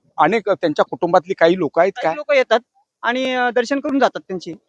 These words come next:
Speaker 2: कारण गणेशाची जी मूर्ती आहे आतमध्ये किल्ल्यामध्ये ती त्यांची, अ,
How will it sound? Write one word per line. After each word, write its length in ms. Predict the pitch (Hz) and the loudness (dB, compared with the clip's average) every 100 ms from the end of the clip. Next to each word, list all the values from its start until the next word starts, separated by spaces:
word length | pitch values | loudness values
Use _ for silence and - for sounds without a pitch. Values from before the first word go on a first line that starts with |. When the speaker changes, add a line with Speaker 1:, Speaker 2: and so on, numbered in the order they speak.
| - | 0
Speaker 2:
कारण 220 | 220 262 | 0 2
गणेशाची 480 | 226 247 285 240 262 | -2 -2 -6 -8 -6
जी 80 | 269 | -4
मूर्ती 280 | 247 226 247 | -4 2 2
आहे 60 | |
आतमध्ये 280 | 202 196 202 | 2 0 -10
किल्ल्यामध्ये 400 | 226 208 190 156 143 _ _ _ - | -4 -2 -2 -4 -10 _ _ _ -4
ती 40 | |
त्यांची, 500 | 254 247 - 277 277 | -2 -2 -2 -2 2
अ, 140 | 269 | 2